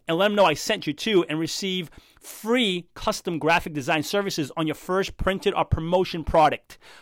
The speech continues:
Again, that's ben at graflix dot com, G R A F L I X, Graflix. My call to action for you is, whatever your goals, dreams, and aspirations are that you think about, that you want, that you know you've decided you must have in your life,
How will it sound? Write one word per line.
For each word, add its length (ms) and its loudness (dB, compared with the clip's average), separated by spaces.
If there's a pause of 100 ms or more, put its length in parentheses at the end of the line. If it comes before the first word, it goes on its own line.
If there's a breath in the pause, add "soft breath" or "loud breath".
(120 loud breath)
Again, 500 0 (220 soft breath)
that's 180 0
ben 400 -2 (100)
at 320 0
graflix 680 0
dot 220 0
com, 420 0
G 320 -2
R 320 2
A 240 0 (100)
F 360 -4 (100)
L 300 4
I 280 4
X, 400 -4 (120)
Graflix. 720 -2 (440 soft breath)
My 200 4
call 220 2
to 100 2
action 200 -2
for 60 0
you 160 8
is, 300 2 (240)
whatever 340 0
your 100 4
goals, 560 2
dreams, 440 0
and 80 0
aspirations 640 -2
are 180 2
that 100 0
you 120 0
think 420 -2
about, 220 2
that 80 0
you 120 -2
want, 400 -2
that 120 0
you 100 2
know 260 -2
you've 160 -2
decided 460 -4
you 80 2
must 340 -4
have 160 0
in 80 -4
your 80 -2
life, 420 -4